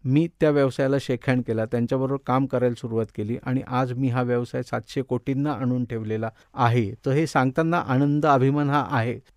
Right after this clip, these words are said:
पण percentage of compounding जर माझ्या व्यवसायाचं घातलं आणि याच पद्धतीने जर पुढची वीस वर्ष, पंचवीस वर्ष, तीस वर्ष जर मी वार्षिक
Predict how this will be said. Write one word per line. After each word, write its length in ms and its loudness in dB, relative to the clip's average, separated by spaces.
पण 160 4
percentage 680 2
of 120 2
compounding 640 4
जर 140 4
माझ्या 260 2
व्यवसायाचं 580 0
घातलं 360 -4
आणि 260 0
याच 260 0
पद्धतीने 600 -2
जर 140 -2
पुढची 420 -2
वीस 360 0
वर्ष, 240 2
पंचवीस 500 -2
वर्ष, 220 -4
तीस 240 -6
वर्ष 280 -4
जर 280 -4
मी 160 -2
वार्षिक 480 0